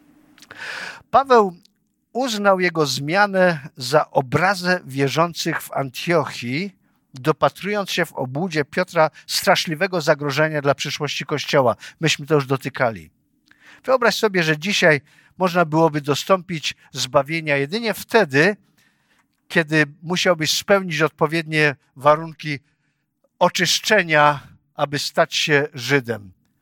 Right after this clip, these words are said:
aby stać się wyznawcą judaizmu. Dopiero wtedy mógłbyś zostać chrześcijaninem.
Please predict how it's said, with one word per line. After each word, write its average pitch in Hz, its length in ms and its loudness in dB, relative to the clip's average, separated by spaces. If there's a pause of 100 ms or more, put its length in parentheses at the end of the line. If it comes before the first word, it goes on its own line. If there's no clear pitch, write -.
(560)
aby 131 220 -4
stać - 280 -2
się 151 100 0
wyznawcą 131 680 -4
judaizmu. 120 800 -4 (220)
Dopiero 139 340 2
wtedy 135 360 0
mógłbyś 127 380 -2
zostać 120 380 -4
chrześcijaninem. 113 760 -2